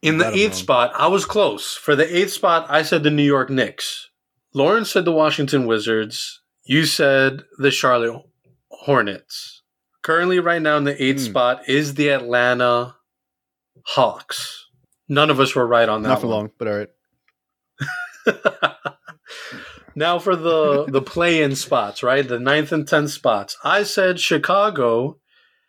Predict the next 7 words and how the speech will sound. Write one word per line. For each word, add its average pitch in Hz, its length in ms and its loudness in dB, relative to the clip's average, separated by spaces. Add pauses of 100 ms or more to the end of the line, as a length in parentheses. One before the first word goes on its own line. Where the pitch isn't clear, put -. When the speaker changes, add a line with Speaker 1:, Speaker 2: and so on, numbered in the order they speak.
(260)
Speaker 1:
Lawrence 170 320 2
said 170 180 2
Atlanta. 123 720 2 (580)
And 139 200 0
you 151 100 2
said 139 260 0
Indiana. 123 760 -2